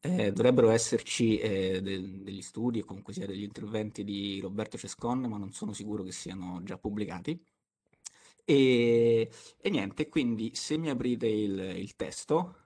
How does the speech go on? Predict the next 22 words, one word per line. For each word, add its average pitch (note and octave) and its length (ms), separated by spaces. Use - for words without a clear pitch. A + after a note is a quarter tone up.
eh, A2+ 260
io D3+ 140
vorrei B2 180
parlare A2 460
di, A2 340
eh, G#2 380
questo - 460
frammento A#2 920
che A2 440
compare A#2 480
in G#2+ 120
Umana A#2 260
Gloria B2 680
e G#2+ 400
in A2 180
Figure, G#2 520
che G2+ 80
è - 20
un A#2 120
testo G2+ 400
composto A2 520
di, G2+ 280